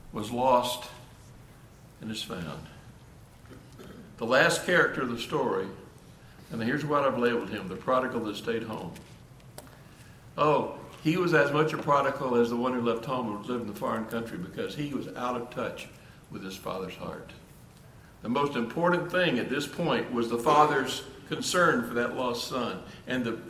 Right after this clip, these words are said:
the, this son never, ever recognized that. And when the son came home in repentance, instead of acknowledging that and accepting that and loving that and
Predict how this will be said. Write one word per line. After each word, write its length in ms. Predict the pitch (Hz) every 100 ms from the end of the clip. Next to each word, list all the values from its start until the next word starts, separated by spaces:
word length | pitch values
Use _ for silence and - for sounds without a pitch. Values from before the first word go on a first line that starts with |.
| - -
the, 100 | 117
this 380 | 107 - 156 175
son 360 | - 180 147 135
never, 440 | 160 165 165 160
ever 400 | 151 143 139 135 - -
recognized 680 | 131 143 131 113 95 92 98
that. 340 | 85 78 - - - - - - - - -
And 140 | 131 147
when 140 | 208
the 100 | 170
son 360 | - 208 214 -
came 220 | 196 175
home 680 | 147 220 214 127 104 - - - - - - - - - - - - - - - - -
in 160 | 160 156
repentance, 880 | 143 - 208 220 - 113 - -
instead 400 | 117 117 - 202
of 100 | 185
acknowledging 720 | 151 131 147 202 220 151 139
that 280 | 120 113 107
and 100 | 107
accepting 560 | - - 220 220 170 143
that 320 | 117 117 113
and 160 | 110 135
loving 340 | 208 202 180
that 220 | 143 131
and 180 | 117 113